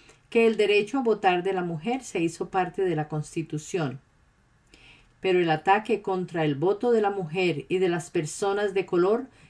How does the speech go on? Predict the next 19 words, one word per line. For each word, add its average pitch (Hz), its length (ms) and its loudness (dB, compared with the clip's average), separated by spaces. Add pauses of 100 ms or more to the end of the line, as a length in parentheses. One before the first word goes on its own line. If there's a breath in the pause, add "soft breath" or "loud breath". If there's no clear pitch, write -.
(160 soft breath)
continúa 226 840 2 (100)
hasta 185 300 -4
el 170 100 0
día 170 260 2
de 160 140 2
hoy. 131 280 0 (960 soft breath)
Es - 180 0
por 269 220 0
eso 202 280 2
que 196 100 -4
los 180 180 2
latinos, 165 800 -2
y 233 100 0
en 254 120 2
particular 190 720 0
las 180 200 -2
mujeres, 185 680 -2 (420 loud breath)
debemos 226 480 4
sortear 214 640 2